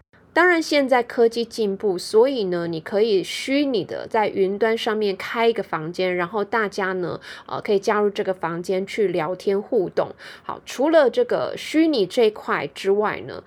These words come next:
它这样子呢，可能针对一个主题去讨论的一个，呃，形式呢，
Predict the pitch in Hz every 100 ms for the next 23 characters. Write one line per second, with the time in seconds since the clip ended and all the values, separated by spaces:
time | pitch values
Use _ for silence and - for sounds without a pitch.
0 | - - 277 277 311 285 226 208 196 196
1 | 196 - 180 180 233 220 226 214 190 -
2 | - - 156 - 233 - 233 - 214 170
3 | 160 87 - - 120 95 - - - -
4 | - 52 - 214 190 240 302 285 220 190